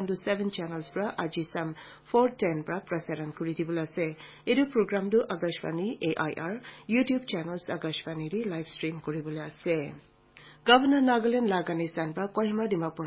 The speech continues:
নেশ্যনেল হাইৱে দি ছেপ্টেম্বৰ তিন তাৰিখ মাটি কিৰিয়া ওপৰ মন্দক জনাই দিছে। গভৰ্ণৰ পৰা কৈছে কি নিয়ম পৰা আনি দিয়া খাতৰা পৰা বেছি ডাঙৰ নষ্ট কৰি দি কিনে চব লগতে দুখ পুঞ্জাইছে আৰু জীৱন খান নকচান কৰি দি কিনে জখম হবলৈ দিছে। কানি চানবা এইটো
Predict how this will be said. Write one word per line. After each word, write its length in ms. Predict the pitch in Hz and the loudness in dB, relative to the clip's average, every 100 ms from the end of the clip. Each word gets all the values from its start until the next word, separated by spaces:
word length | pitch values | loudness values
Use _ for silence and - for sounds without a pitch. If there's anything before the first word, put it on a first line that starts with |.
| 170 | -4
নেশ্যনেল 360 | 202 226 226 208 | -4 -2 -2 0
হাইৱে 220 | 180 185 196 | 0 -2 -2
দি 60 | 220 | -2
ছেপ্টেম্বৰ 380 | 196 - 175 180 - | -4 -4 -4 -4 -2
তিন 120 | 165 156 | -4 -2
তাৰিখ 240 | 151 156 156 - - - | -6 -8 -10 -14 -12 2
মাটি 220 | 214 226 226 | 2 2 0
কিৰিয়া 260 | 214 202 185 | 2 4 2
ওপৰ 160 | 180 214 208 | 0 -2 -2
মন্দক 260 | 160 151 151 | -4 -6 -6
জনাই 260 | 160 156 165 165 | -4 -2 -2 -2
দিছে। 280 | 156 175 160 160 - - - | -2 0 0 -4 -20 -20 4
গভৰ্ণৰ 340 | 233 233 240 240 | 4 6 4 2
পৰা 100 | 233 | 2
কৈছে 220 | 240 226 269 | 0 0 0
কি 80 | 233 180 | 2 4
নিয়ম 200 | 196 214 | 2 2
পৰা 120 | 220 - | 0 0
আনি 140 | 190 185 | 0 0
দিয়া 120 | 185 170 - | -2 -2 -2
খাতৰা 340 | 156 156 156 160 | -4 -2 -4 -4
পৰা 100 | 156 | -4
বেছি 200 | 196 - 254 | -4 -4 -2
ডাঙৰ 240 | 220 202 185 165 | -2 -2 -2 -4
নষ্ট 200 | 170 - 170 | -6 -6 -6
কৰি 160 | 165 160 | -2 -2
দি 80 | 156 156 | -2 -4
কিনে 200 | 151 151 - - - - | -6 -8 -12 -20 -6 2
চব 140 | 247 247 | 2 4
লগতে 260 | 240 240 247 160 | 0 0 -2 -2
দুখ 120 | 180 180 | -4 -2
পুঞ্জাইছে 500 | 170 160 160 165 - 277 190 | -4 -2 -2 -4 -2 -2 0
আৰু 120 | 170 160 - - 185 | 0 -2 -12 -12 0
জীৱন 260 | 202 220 202 | 2 4 2
খান 140 | 202 165 175 | -2 -4 -4
নকচান 300 | 175 175 160 | -6 -8 -6
কৰি 160 | 175 165 165 | -4 -4 -4
দি 60 | 160 | -6
কিনে 160 | 170 196 180 | -4 -4 -4
জখম 280 | 156 - 151 | -6 -6 -8
হবলৈ 300 | 151 151 151 156 | -6 -6 -4 -4
দিছে। 280 | 156 - 160 156 - - - | -4 0 0 0 -12 -20 -2
কানি 200 | 175 170 160 | 2 2 0
চানবা 280 | 160 156 180 196 | -2 -2 -2 -2
এইটো 140 | 185 | -2